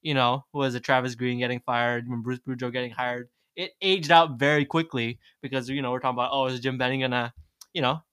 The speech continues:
get another coach?" The answer was no, he was not. Um, and yeah, I'm, uh, yeah, I will, I look at this with, uh, with a bit of sadness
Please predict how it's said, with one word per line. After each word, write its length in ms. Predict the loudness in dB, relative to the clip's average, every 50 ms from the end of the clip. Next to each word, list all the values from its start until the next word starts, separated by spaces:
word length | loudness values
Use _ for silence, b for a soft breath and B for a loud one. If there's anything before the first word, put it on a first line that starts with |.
| _ _ 0
get 120 | 2 2
another 260 | 4 4 4 4 4
coach?" 280 | 4 4 2 2 4 4
The 60 | 4
answer 140 | 4 4 4
was 160 | 2 2 4
no, 400 | 4 6 6 6 6 4 0 -6 _ _ _ _
he 40 | -8
was 140 | -6 -4 0
not. 340 | 2 2 4 4 2 0 -2 B B B B B 0
Um, 500 | 4 6 6 6 6 6 4 0 -6 -10 _ -4
and 160 | -2 2 6
yeah, 200 | 8 8 8 8
I'm, 320 | 8 6 6 6 4 4 2
uh, 420 | 4 4 6 4 4 4 2 0 -2 -8 _ _ _ -14
yeah, 240 | -10 -8 -6 -6 -8 -2 2
I 160 | 4 4 4
will, 380 | 4 2 2 2 2 2 0 2 2
I 80 | 4 4
look 160 | 4 2 0
at 100 | 0 0
this 280 | 0 -2 -2 -2 -4 -2
with, 200 | -2 0 4 6
uh, 180 | 6 6 6 6
with 100 | 2 0
a 60 | 2
bit 160 | 2 2 2
of 60 | 2 4
sadness 580 | 6 8 8 8 8 4 0 -4 -6 -8 -14